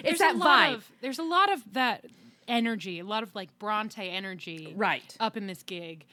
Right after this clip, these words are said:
Speaker 2: Yes.
Speaker 1: Um, which is why they
Speaker 2: It's out on the moors, baby.
Speaker 1: <laughs> It's why they keep Mariah Lucas locked in the attic.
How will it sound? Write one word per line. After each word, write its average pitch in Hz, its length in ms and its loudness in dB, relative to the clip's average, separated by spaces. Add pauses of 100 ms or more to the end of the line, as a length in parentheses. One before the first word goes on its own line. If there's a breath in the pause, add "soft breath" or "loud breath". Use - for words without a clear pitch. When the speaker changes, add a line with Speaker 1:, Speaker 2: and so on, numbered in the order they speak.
(120)
Speaker 2:
Yes. 208 440 0
Speaker 1:
Um, 185 60 -14
which 247 160 -2
is 233 140 -6
why 226 720 0
they 214 200 0
Speaker 2:
It's 370 100 2
out 320 160 8
on 392 100 8
the 359 100 6
moors, 330 460 6
baby. 240 360 0
Speaker 1:
<laughs> 254 160 4
It's 247 120 0
why 262 360 6
they 370 140 0
keep 269 420 -2
Mariah 233 600 4
Lucas 247 460 -6
locked 214 420 -4
in 269 100 0
the 269 140 -2
attic. 285 480 -4